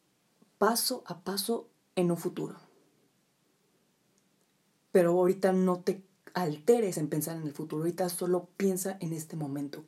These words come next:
¿Qué puedes hacer? ¿Qué puedes construir ahorita? Con lo que tienes, ¿qué herramientas? ¿Quieres aprender algo? Hazlo.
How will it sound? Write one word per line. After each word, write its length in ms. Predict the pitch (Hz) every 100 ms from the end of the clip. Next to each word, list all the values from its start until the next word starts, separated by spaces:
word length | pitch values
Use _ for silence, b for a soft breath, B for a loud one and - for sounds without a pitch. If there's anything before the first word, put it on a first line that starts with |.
| _
¿Qué 100 | 220
puedes 460 | 214 214 202 190 196
hacer? 320 | - - -
¿Qué 100 | 214
puedes 400 | 202 220 202 202
construir 500 | 180 156 160 156 147
ahorita? 460 | 139 139 - 175 b b b b b b
Con 140 | 175
lo 100 | 156
que 80 | 160
tienes, 400 | - 190 165 156
¿qué 80 | 208
herramientas? 580 | 202 175 180 180 180 165
¿Quieres 260 | 196 202
aprender 360 | 208 170 160 160
algo? 400 | 185 233 240 - _
Hazlo. 460 | 220 226 - 156